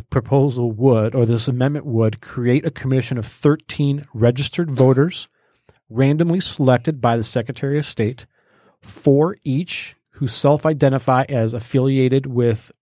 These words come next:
the two major political parties, and five who self-identify as unaffiliated with the major political parties. Uh, prohibit partisan office holders and candidates, their employees, certain relatives,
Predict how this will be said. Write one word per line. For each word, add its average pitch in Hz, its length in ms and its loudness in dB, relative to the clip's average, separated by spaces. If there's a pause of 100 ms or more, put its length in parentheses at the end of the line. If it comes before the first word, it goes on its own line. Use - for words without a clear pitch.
(240)
the 117 100 -2
two 135 560 -2
major 123 480 0 (140)
political 113 380 0
parties, 101 480 -6 (480)
and 120 220 0
five 151 680 0 (560)
who 139 160 0
self-identify 127 880 2
as 120 220 -4 (120)
unaffiliated 113 760 2
with 104 180 -4
the 104 60 -6
major 104 300 -2
political 104 420 -4
parties. - 480 -14 (600)
Uh, 104 220 -2
prohibit 120 640 2
partisan 165 640 0 (400)
office 147 360 2
holders 131 440 2 (100)
and 117 180 -2
candidates, 113 720 -2 (460)
their 123 140 2
employees, 127 720 2 (100)
certain 156 420 0
relatives, 113 600 -2